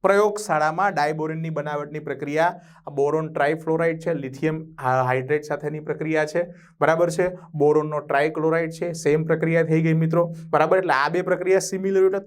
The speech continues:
થોડુંક ભેજું ચાલે. જો આનાથી બનતું હોય તો આનાથી બી બને જ, એટલે આ સ્વાભાવિક છે નહીં હોય. અને આપણે યાદ કરીએ ડાયબોરેનની બનાવટ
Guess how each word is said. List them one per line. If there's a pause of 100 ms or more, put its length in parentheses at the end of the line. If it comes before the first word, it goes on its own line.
થોડુંક
ભેજું
ચાલે. (340)
જો
આનાથી
બનતું
હોય
તો
આનાથી
બી
બને
જ, (260)
એટલે
આ
સ્વાભાવિક
છે
નહીં
હોય. (260)
અને
આપણે
યાદ
કરીએ (320)
ડાયબોરેનની
બનાવટ